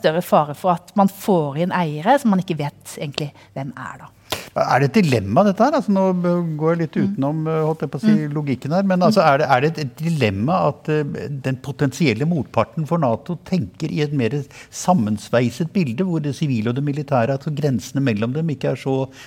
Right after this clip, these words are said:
Speaker 2: markert som de er i vår måte å tenke på i Vesten?
Speaker 1: Du vet at det,
Speaker 2: Altså, at det
Speaker 1: jeg er jo
Speaker 2: møter
Speaker 1: veldig, veldig, eh, motstander av å sammenligne, eh, Kina og Sovjetunionen under den kalde krigen, for da tror jeg vi gjør veldig mange
Speaker 2: Ja.
Speaker 1: feil.
Speaker 2: Mm.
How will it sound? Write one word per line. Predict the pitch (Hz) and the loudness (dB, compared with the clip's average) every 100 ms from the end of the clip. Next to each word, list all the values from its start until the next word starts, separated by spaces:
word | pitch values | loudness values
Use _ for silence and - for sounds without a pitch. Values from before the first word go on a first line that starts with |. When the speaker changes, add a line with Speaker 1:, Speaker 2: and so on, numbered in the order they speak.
| - | -2
Speaker 2:
markert | 143 - 120 110 - | 0 0 -2 -2 -2
som | 147 | 2
de | |
er | 120 143 | 2 2
i | |
vår | 123 104 127 | -2 0 0
måte | 156 131 143 | 0 -2 -4
å | 131 | -4
tenke | 139 107 | -6 -6
på | 139 | -6
i | 143 | -4
Vesten? | 117 - - - - - 202 | -6 -8 -20 -16 -16 -12 0
Speaker 1:
Du | |
vet | 214 | 4
at | 233 | 4
det, | 262 254 - 170 - - | 4 2 -4 -14 -10 -2
Speaker 2:
Altså, | 147 147 | 2 2
at | |
det | 147 165 | 4 6
Speaker 1:
jeg | 220 269 | 6 6
er | 247 | 6
jo | 277 | 6
Speaker 2:
møter | 294 | 6
Speaker 1:
veldig, | 208 175 233 220 220 185 180 214 | 6 6 6 4 -2 -8 -4 2
veldig, | 247 185 175 202 214 214 139 147 | 4 4 2 2 2 2 -4 -4
eh, | 202 196 196 - | 0 2 0 0
motstander | 214 196 - 180 175 175 | 0 0 0 0 0 -2
av | 170 | -4
å | 190 | -2
sammenligne, | 190 175 151 156 160 180 190 - | 0 0 -2 -6 -2 -2 -4 -8
eh, | 180 175 175 175 | -6 -4 -4 -6
Kina | - 175 170 180 - _ - _ _ _ - | -8 -8 -6 -8 -10 _ -20 _ _ _ -4
og | 175 175 | -4 -4
Sovjetunionen | 196 170 - 170 180 | -6 -8 -6 -4 -4
under | 175 170 | -4 -4
den | 170 180 | -4 -2
kalde | 175 170 | 0 -2
krigen, | 185 175 196 | -4 -2 -2
for | 214 | -2
da | 185 | 0
tror | 175 | 2
jeg | |
vi | 170 185 | 4 4
gjør | 190 | 4
veldig | 208 185 160 180 | 6 4 4 6
mange | 185 143 | 6 4
Speaker 2:
Ja. | |
Speaker 1:
feil. | - 175 196 170 - 147 | 2 4 6 4 2 0
Speaker 2:
Mm. | 123 | 2